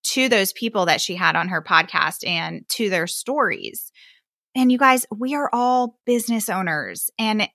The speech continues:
you have to get comfortable talking about your resources or your services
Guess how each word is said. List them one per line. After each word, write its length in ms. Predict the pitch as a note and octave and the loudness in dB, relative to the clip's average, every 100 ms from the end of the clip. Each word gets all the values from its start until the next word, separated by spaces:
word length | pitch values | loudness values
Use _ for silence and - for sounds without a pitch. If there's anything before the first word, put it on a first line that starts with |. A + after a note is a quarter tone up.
| - | -8
you 220 | G#3 A3+ | -4 -2
have 420 | A3 - G#3+ A3 - | -2 2 4 4 2
to 120 | C4+ | 0
get 240 | A3+ C#3 | 2 2
comfortable 580 | - F3 D3+ F3 E3 D3+ | 0 -4 -4 -8 -6 -6
talking 320 | - E3+ F3+ | -2 -2 -2
about 240 | E3+ F3 - | 2 2 4
your 140 | F#3 | -2
resources 920 | E3 D#3+ F3+ E3 - D#3+ E3 E3 E3 - - _ | -2 -8 -4 -4 0 0 2 0 -6 -16 -20 _
or 80 | F3+ | -2
your 140 | E3+ | 0
services 720 | E3+ F3+ E3+ D#3+ - D#3+ D#3+ | 0 2 2 2 0 0 0